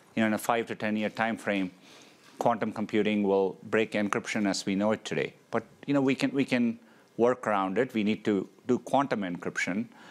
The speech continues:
Uh, so there are challenges, as always, with any evolving technology. But I think the combination of A I and quantum will help us tackle some of the biggest problems we see.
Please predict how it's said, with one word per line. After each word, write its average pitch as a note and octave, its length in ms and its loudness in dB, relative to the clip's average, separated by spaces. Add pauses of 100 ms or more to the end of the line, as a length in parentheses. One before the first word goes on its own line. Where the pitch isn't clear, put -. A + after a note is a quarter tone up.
(300)
Uh, G2+ 220 0
so - 160 -6
there B2 140 2
are A#2+ 60 2
challenges, A#2 800 -2
as - 200 -4
always, A2 460 2
with G#2 160 0
any G#2 460 0
evolving F#2+ 420 0
technology. F#2+ 720 -4 (720)
But A2 380 0 (100)
I A2 100 0
think B2+ 140 4
the A#2 60 2
combination B2 640 0
of F#2+ 80 -2
A A#2 180 4
I A2+ 180 2
and G2+ 180 -6
quantum A2 560 -2 (100)
will A#2+ 260 2
help A2 300 -4
us G#2+ 160 -2
tackle G2+ 320 -4
some G#2 180 -6
of G2 120 -6
the G2 80 -10
biggest F#2+ 340 -4
problems F#2+ 380 -4
we G2+ 80 -6
see. - 280 -8